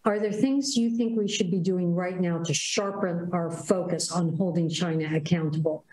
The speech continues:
I mean, the, the progress is significant, wholly impressive.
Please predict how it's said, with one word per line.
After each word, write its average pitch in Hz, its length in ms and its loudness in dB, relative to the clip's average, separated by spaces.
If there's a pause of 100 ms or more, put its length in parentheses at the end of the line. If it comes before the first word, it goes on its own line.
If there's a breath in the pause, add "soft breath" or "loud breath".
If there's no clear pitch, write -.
(420 loud breath)
I - 20 4
mean, 196 300 0
the, 214 180 0
the 202 120 2
progress 233 500 -2
is 185 160 -2
significant, 175 680 -2 (120)
wholly 220 520 0
impressive. 175 600 -2